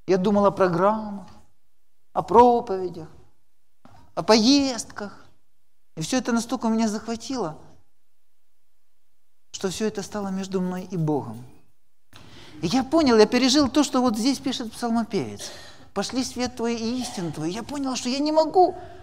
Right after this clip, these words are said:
вернуть. Понимаете, невозможно взять и накачать свое сердце жаждой Бога. Да?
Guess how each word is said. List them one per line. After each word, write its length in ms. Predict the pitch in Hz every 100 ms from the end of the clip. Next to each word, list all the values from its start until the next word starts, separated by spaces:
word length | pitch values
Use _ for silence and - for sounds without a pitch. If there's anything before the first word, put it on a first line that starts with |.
| -
вернуть. 680 | 175 233 277 311 214 160 - - 220
Понимаете, 420 | 226 320 262 208
невозможно 600 | 240 254 269 359 254 214
взять 360 | 185 302 -
и 80 | 240
накачать 720 | 233 233 233 226 311 339 254
свое 340 | - 233 226 220
сердце 480 | - 320 277 247
жаждой 440 | 202 226 220 180 214
Бога. 380 | 170 139 - - - - - - - - - - -
Да? 300 | 226 262